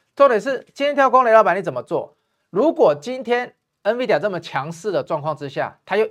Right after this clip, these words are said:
一扫了全市场的看法了，结果今天台股跳空之后，这些A I股没有趁着这个跳空力道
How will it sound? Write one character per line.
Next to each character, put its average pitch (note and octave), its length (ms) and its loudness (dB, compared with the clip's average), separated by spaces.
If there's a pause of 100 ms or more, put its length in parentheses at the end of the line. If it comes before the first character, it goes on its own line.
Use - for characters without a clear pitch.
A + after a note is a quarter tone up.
(120)
一 C4+ 80 -4
扫 B2 300 -4
了 A#2+ 100 -10
全 C#3 240 -14
市 E3 160 -10
场 A2 180 -16
的 G#2 60 -18
看 C#3+ 240 -8
法 G2 200 -16
了， - 100 -20 (440)
结 E3+ 160 -8
果 G3 140 -2
今 E3 100 -6
天 G3 80 -2
台 E3 160 -4
股 D3 120 -10
跳 F3+ 240 -4
空 D#3 200 -6
之 C#3+ 140 -10
后， D3 260 -2
这 D#3+ 120 -8
些 E3+ 80 -8
A D#3 180 -6
I D#3+ 140 0
股 G#2+ 160 -16
没 C#3 100 -14
有 D3+ 80 -8
趁 - 320 -8
着 C#3 80 -10
这 D#3 100 -10
个 - 80 -8
跳 D#3 160 -4
空 D3 200 -8
力 C#3+ 160 -12 (100)
道 B2+ 240 -6